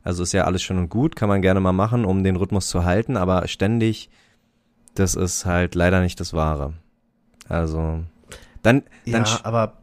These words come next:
Speaker 2: da kann man doch gegen ansingen. Wir sind doch alle in der Verantwortung
Speaker 1: Ja,
Speaker 2: zu
Speaker 1: hast du
Speaker 2: singen.
Speaker 1: vollkommen recht.
Speaker 2: Also, ich kann mich doch da nicht drauf verlassen und kann dann sagen, "Na ja, weil der heute nicht so trommelt", weil, ja, das ist das Gleiche, wie wenn die Szene da ist. Nur wenn ich sage, "Der Capo ist heute nicht doll",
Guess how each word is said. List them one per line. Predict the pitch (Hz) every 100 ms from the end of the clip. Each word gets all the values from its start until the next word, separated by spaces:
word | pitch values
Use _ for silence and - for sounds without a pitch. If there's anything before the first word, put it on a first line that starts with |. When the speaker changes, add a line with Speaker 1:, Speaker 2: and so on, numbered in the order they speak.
| -
Speaker 2:
da | 113
kann | - 143
man | 147
doch | 135
gegen | 131 139
ansingen. | - 156 131
Wir | 120
sind | 135 165
doch | -
alle | - 156
in | 160
der | 135
Verantwortung | 131 117 117 117 107
Speaker 1:
Ja, | 104
Speaker 2:
zu | 87
Speaker 1:
hast | -
du |
Speaker 2:
singen. | 98
Speaker 1:
vollkommen | 90 92 85
recht. | 92 - _ _ - - _ _ _ _ _ _ _ _ _ _
Speaker 2:
Also, | - 110 113 110 80 - _ - - _
ich |
kann | - 123
mich | 139
doch | 143 131
da | 131
nicht | 131 131
drauf | 123
verlassen | 120 123 151
und | 123
kann | 127
dann | 127 120
sagen, | 123 123
"Na | 117
ja, | 117 123
weil | 120 117
der | 117
heute | 123 131
nicht | 120 -
so | 123 - - 107 _ -
trommelt", | - 120 147 160 -
weil, | 120 123 147 - - _ _ _ _ _
ja, | - 107
das | 104
ist | 110
das | 131
Gleiche, | - 143 147
wie |
wenn | 135
die | 131
Szene | - 131
da | 120 139
ist. | 120
Nur | 123 120
wenn |
ich | 123
sage, | 127 123
"Der | 120
Capo | 120 110 127 147
ist | 143
heute | 135 139
nicht | 139 -
doll", | 131 156 170